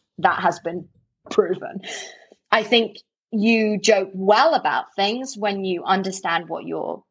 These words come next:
perspective on those things are, and you're not, you know, people talk about punching down as a concept, and it's like, yeah, I think jokes that just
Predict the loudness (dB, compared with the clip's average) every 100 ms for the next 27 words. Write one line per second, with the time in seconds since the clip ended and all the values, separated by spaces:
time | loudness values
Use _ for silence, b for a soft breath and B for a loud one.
0 | _ -4 -2 0 0 0 0 0 0 _
1 | _ 0 2 0 -2 -6 -6 -2 -2 0
2 | 2 2 2 2 2 0 2 0 0 2
3 | 2 2 -8 _ _ _ _ _ _ 2
4 | 4 4 4 2 2 -4 0 0 2 0
5 | 2 2 2 2 2 2 0 -2 -2 -6
6 | 0 2 2 0 -2 0 2 2 -2 _
7 | 2 2 4 0 -2 2 0 0 -6 _
8 | -4 2 4 2 -2 0 2 0 -2 -6